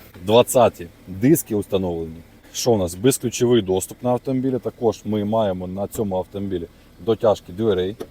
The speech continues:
Оп, і все дотягнулося прекрасно. Ось таке дерево, вставочка під дерево, шикарно, з таким залізом.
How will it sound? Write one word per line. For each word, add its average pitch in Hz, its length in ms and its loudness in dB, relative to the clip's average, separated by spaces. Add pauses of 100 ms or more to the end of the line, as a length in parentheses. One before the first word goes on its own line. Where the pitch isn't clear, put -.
(840)
Оп, 147 220 4 (380)
і 92 40 -10
все 104 200 -4
дотягнулося 104 600 0
прекрасно. 78 500 -8 (360)
Ось - 100 -20
таке - 300 -10
дерево, 92 460 0
вставочка 104 560 -10
під 92 200 -14
дерево, 87 360 0
шикарно, 85 540 -6
з - 80 -20
таким - 300 -16 (680)
залізом. 92 540 -4